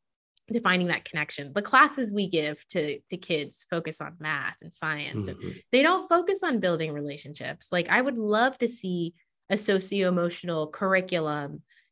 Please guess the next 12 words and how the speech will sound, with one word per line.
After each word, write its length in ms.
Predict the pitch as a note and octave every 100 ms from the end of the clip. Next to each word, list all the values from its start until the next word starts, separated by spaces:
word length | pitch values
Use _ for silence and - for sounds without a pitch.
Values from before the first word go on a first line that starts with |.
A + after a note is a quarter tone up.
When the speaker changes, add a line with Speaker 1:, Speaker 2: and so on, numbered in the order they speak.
| -
Speaker 1:
embedded 800 | G3+ G#3 E3 E3+ G3+ F3 D#3 D#3 F3
into 600 | E3+ E3+ - F#3 E3+ -
all 300 | F3 A#3 D#4+
of 120 | C4
our 140 | E3+ E3+
schools, 640 | - D#3 D#3 D3+ D#3 -
I 100 | F3+
think 200 | F3+ G#3
that 140 | F#3 F3+
would 120 | F3+
be 260 | F#3 E3+
a, 80 | E3